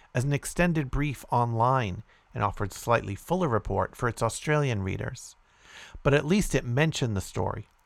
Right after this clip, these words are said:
I have been unable to find any coverage in either the New York Times or Washington Post. Is the fact that large numbers of senior U S officials are admitting that their agency seriously thought about abducting or murdering a journalist these publications worked with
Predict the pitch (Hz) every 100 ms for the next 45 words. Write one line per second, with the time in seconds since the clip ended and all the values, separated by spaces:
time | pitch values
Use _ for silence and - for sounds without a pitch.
0 | _ _ _ _ - 135 160 139 117 -
1 | 147 147 139 131 120 - 113 107 - 151
2 | 190 - 98 98 92 117 120 147 120 101
3 | 110 123 135 113 - 98 90 98 - 127
4 | 117 90 - 87 101 - 117 104 - -
5 | - - _ _ _ _ _ _ _ -
6 | - - - _ - 139 170 - 202 180
7 | 131 131 135 135 123 131 139 120 117 -
8 | 147 143 123 117 123 - - 139 - 120
9 | - 120 113 104 107 131 143 113 113 113
10 | 107 113 127 135 151 - 120 - 123 123
11 | 139 - 127 - 120 123 113 104 104 107
12 | 110 - 127 - 107 101 107 120 117 104
13 | 95 117 117 110 - - 123 - - 123
14 | 123 117 - 107 110 120 147 - 117 110
15 | 98 107